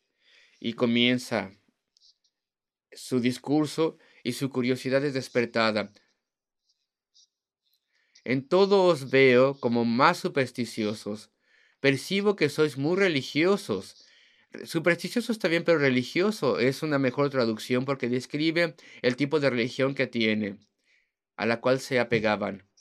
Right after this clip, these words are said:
la mayoría de las personas ahí. Versículo veintitrés, "Porque pasando", podemos expandir esto.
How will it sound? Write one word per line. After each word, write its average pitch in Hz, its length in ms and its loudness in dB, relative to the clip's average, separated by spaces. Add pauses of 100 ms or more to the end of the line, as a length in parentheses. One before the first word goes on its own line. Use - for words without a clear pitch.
(960)
la 123 140 -4
mayoría 120 260 4
de 127 80 4
las 113 140 0
personas 110 500 -6
ahí. 107 160 0
Versículo 135 400 0
veintitrés, 143 600 0 (440)
"Porque 131 300 2
pasando", 135 840 0 (1000)
podemos 143 520 0
expandir 123 460 0
esto. 135 540 0